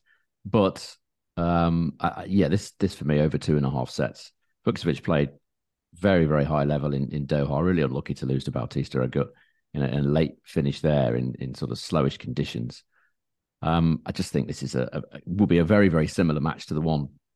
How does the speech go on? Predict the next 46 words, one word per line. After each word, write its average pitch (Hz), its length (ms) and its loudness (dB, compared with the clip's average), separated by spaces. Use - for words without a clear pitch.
they 80 120 2
play 85 220 2
that 71 120 0
you 78 80 2
just 73 180 -2
mentioned 76 320 -2
a - 60 -6
minute 85 180 0
ago. - 240 -8
Very 90 220 6
up 87 120 4
and 73 120 4
down. 80 220 4
Fucsovics 78 460 -2
is 71 80 -4
a 78 40 0
very 85 220 4
up 80 120 0
and 73 120 -2
down 78 240 0
guy. 78 340 0
He's 76 100 -6
the 80 60 -8
kind 80 200 -2
of 73 60 -4
guy 76 220 0
that 73 60 -4
if - 80 -6
he 80 60 -2
leads 78 220 0
by 71 160 0
a 71 40 -6
set - 200 -4
and 71 80 -8
a 69 40 -4
break, 73 300 0
you're 76 100 2
absolutely 73 360 -2
not 71 180 0
convinced 69 400 -2
that 71 80 -4
he's 69 80 -4
gonna 69 180 -2
see 73 220 -2
it 67 80 -2
out 65 300 0